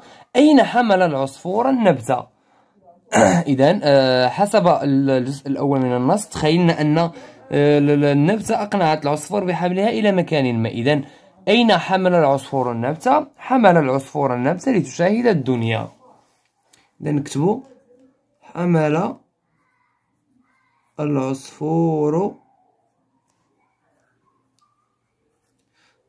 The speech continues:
النبتة لتشا-، لتشاهد، عفوا،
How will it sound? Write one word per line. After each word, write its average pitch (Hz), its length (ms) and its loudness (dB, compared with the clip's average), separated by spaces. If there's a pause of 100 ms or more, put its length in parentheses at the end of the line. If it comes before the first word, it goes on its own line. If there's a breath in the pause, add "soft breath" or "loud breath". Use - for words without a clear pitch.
(280)
النبتة 147 1080 -2 (1000)
لتشا-، 160 720 -2
لتشاهد، 156 1500 -4
عفوا، 143 480 -6